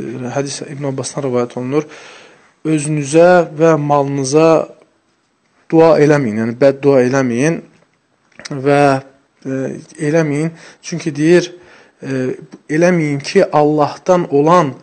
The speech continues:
icabət saatına müvafiq olmayasınız və o da həmin duanızı qəbul eləsin." Və başqa hədislərdə, e,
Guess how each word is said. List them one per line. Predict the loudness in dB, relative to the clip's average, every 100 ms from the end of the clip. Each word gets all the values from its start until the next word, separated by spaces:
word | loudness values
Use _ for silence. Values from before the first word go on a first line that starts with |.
| _ -20 _ _ -10
icabət | -6 2 2 2 0 0
saatına | -4 2 4 4 2 -2 0 2 0 -4 -12 _ -20 -20 -20 -14
müvafiq | -6 0 4 4 2 -2
olmayasınız | 2 4 4 0 -2 -2 -2 -4 -6
və | -6 -2
o | -2
da | 0
həmin | -2 -4 -6 -4
duanızı | 0 0 -2 -2 2 2 0 -18 _
qəbul | -6 -4 -2 -4
eləsin." | -4 -6 -6 -6 -8 -16 -20 _
Və | -12 -6
başqa | -6 -4 -4
hədislərdə, | -4 -6 -4 -4 2 2 2 -2 -20 -20 _ _ _ -20 -20 _ _ _
e, | -2 -2